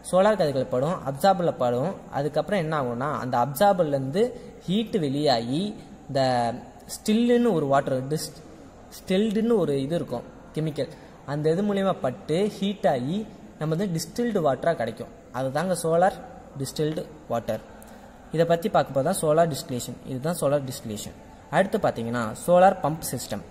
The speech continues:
இந்த சோலார் பம்ப் சிஸ்டம் பார்த்தீங்கன்னா சோலார் மூலயமா எனர்ஜி உ-, உருவாக்கி சோலார் எனர்ஜியை யூஸ் பண்ணி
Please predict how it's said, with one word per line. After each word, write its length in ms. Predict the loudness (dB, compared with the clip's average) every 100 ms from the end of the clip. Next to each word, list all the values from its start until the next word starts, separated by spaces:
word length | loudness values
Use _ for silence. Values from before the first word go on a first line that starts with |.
| -20 -20 -12 -6
இந்த 120 | 0
சோலார் 300 | 2 4 4 2
பம்ப் 160 | -2 -2
சிஸ்டம் 260 | -8 -6 -8 -4
பார்த்தீங்கன்னா 500 | -6 -6 -4 -4 -4 -8 -20 -20 -20 -18 -6
சோலார் 360 | 2 6 6 6
மூலயமா 500 | 2 -2 -2 -2 -2
எனர்ஜி 380 | -2 -2 -2 -2
உ-, 160 | -4 -4
உருவாக்கி 540 | 0 0 0 -4 -4 2
சோலார் 340 | 4 4 2
எனர்ஜியை 300 | -2 -4 -4
யூஸ் 200 | -6 -8
பண்ணி 360 | -8 -4 -6